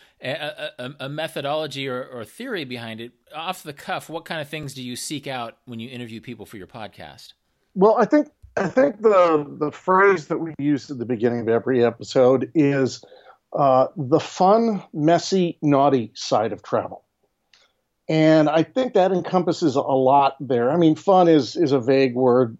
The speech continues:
Speaker 2: and everybody's got a different idea of fun. The messy side is, you know what?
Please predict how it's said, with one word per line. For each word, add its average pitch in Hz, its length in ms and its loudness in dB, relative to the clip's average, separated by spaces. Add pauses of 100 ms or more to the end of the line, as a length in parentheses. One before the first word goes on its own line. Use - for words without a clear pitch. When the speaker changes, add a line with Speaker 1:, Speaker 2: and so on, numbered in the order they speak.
Speaker 2:
and 131 160 -2
everybody's 127 380 0
got 147 100 2
a 131 60 4
different 127 320 0
idea 120 240 -2
of 107 100 -8 (100)
fun. 127 400 2 (600)
The 165 100 6
messy 170 640 2
side 139 480 0
is, 156 320 0
you 185 180 -2
know 254 80 2
what? 226 340 0